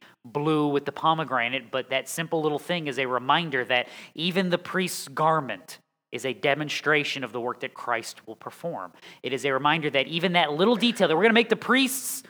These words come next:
robe out of one single piece so that we can show you that the high priest's outfit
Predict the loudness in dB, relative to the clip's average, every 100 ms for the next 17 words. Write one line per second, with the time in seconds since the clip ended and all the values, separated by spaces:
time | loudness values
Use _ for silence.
0 | -14 2 4 6 6 4 4 2 -2 -6
1 | -2 0 -2 -4 -4 -2 -2 -4 -10 -10
2 | -12 -14 -14 -20 -20 -12 -10 -8 -10 -12
3 | -8 -2 0 0 -2 -2 -4 -4 -12 -6
4 | -4 -4 -8 -14 -12 -14 -14 -18 -20 _
5 | _ _ -6 -6 -8 -16 -16 -20